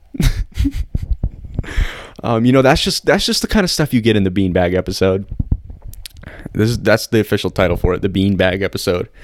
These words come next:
Um, the happen-, it happens on a rare occurrence where I bring on my friend Mister Plant,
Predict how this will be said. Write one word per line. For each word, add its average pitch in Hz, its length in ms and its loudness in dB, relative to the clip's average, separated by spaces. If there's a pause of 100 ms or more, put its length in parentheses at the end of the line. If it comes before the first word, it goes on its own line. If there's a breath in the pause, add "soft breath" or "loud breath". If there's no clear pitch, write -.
(440 loud breath)
Um, 101 320 0 (120)
the 113 240 0
happen-, 110 440 0 (600)
it 117 100 2
happens 113 260 0
on 110 80 0
a 101 60 2
rare 95 180 4
occurrence 92 540 -2
where 98 160 -2
I 92 100 2
bring 98 220 0
on 92 80 2
my 90 100 0
friend 98 240 -2
Mister 98 240 -2
Plant, - 560 -2